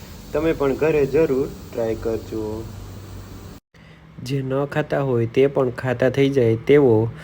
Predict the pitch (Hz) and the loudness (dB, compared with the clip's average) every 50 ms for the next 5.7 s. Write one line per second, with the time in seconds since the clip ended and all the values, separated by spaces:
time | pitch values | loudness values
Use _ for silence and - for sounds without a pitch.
0 | - - - - - 123 135 135 127 135 139 147 147 151 143 123 110 107 104 110 | -16 -18 -10 -2 4 6 8 8 6 6 4 4 6 6 6 6 4 4 2 2
1 | 117 127 135 143 139 120 113 107 104 - - 131 131 - 113 113 131 156 170 - | 2 4 6 6 6 6 4 0 0 2 0 0 0 2 2 2 2 2 0 2
2 | - 107 107 104 104 104 101 107 - - 107 101 104 104 104 107 110 - - - | 2 4 4 6 4 2 0 -2 -4 -2 0 2 2 2 2 0 -2 -4 -8 -18
3 | - - - - - - - - - - - - - - 127 123 131 135 139 143 | -20 -20 -20 -20 -20 -20 -20 -20 -20 -20 -20 -20 -12 -6 -2 0 0 0 0 0
4 | 143 143 131 117 117 120 120 - - 120 123 131 127 127 131 139 147 143 139 - | 2 2 2 2 0 -2 -4 -2 0 2 2 2 2 0 0 0 0 2 2 2
5 | 110 110 104 - - 143 135 131 117 117 120 - - | 2 2 2 2 2 4 4 6 6 4 4 2 -4